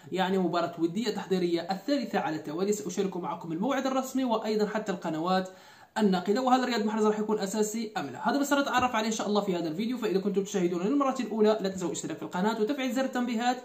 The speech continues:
لكي يصلكم كل ما هو جديد ينشر في هذه القناة مستقبلًا. أولاً نجمنا الدولي الجزائري رياض محرز حالياً يحضر بكل نوعيات عالية مع نادي مانشستر سيتي للموسم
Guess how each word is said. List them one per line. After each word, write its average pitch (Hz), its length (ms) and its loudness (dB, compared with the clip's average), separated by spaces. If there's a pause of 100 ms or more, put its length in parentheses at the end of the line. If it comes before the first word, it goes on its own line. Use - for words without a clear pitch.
(280)
لكي 214 260 6
يصلكم 220 340 0
كل 240 140 -2
ما 233 120 0
هو 185 120 6
جديد 175 280 0
ينشر 175 300 -2
في 165 100 -6
هذه 160 120 -2
القناة 151 460 -4
مستقبلًا. - 920 -4 (460)
أولاً 392 380 8
نجمنا 302 220 6
الدولي 285 360 8
الجزائري 240 460 2
رياض 196 280 4
محرز 233 300 -2
حالياً 220 400 2
يحضر 214 440 2
بكل 240 680 2
نوعيات 247 420 4
عالية 226 500 2
مع 180 200 4
نادي 185 200 2
مانشستر 185 440 0
سيتي 214 400 0
للموسم 190 600 2